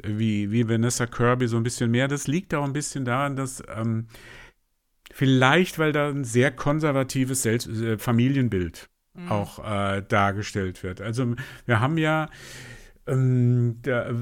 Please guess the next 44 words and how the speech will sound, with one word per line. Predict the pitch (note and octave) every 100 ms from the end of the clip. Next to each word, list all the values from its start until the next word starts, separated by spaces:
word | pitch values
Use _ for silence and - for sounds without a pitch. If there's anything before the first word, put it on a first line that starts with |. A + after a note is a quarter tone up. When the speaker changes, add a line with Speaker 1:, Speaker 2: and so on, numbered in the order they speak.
| A#2+ - -
Speaker 1:
Vanessa | C#3 B2+ D#3 D#3+
Kirby | C#3 C#3+ D#3+ D#3
ist | C3
so | C#3
wie | B2+ D3 C#3 G#2+
das | - A#2+ -
Herz | G#2+ B2 F3+ -
des | - -
Ganzen, | C#3+ C3+ E3 D#3
der | D3
das | D3 C#3
auch | A#2+ -
alles | C3 - -
zusammenhält. | C3 A#2 B2+ A2 E2+ E2 - _ _ -
Ja? | G#2+ D3
Speaker 2:
Mhm. | F3+ E3 B2 F#2+ A2 -
Speaker 1:
Und | - C3 C3 C3+
Pedro, | C#3+ D#3+ -
also | C3+ C3+
ich, | B2+ - -
ich | A#2+ A#2+
sag | D#3+ G3
jetzt | G3+
mal | E3+
bewusst | C#3 A2+ D#3+ - -
so, | D3+ C#3+
äh, | C3 A#2+ A#2+ A2+ A#2 C3 A#2 - - _
ist | B2+ A#2
ganz | C#3+ E3+ -
klassisch, | D3+ D3 B2 A2
ja. | B2+ D3+
Und | C3+
Pedro | D#3 E3
Pascal | E3 D#3 - C3+
ist | C#3 -
der, | C3 B2+ B2 B2 - - C#3 -
der | C#3 B2+
Mann, | B2 A#2 D#3
der | D#3
das | D3
Geld | C#3 C#3 C3+
nach | C#3
Hause | A#2 G2+ F#2+
bringt. | G2+ F2 -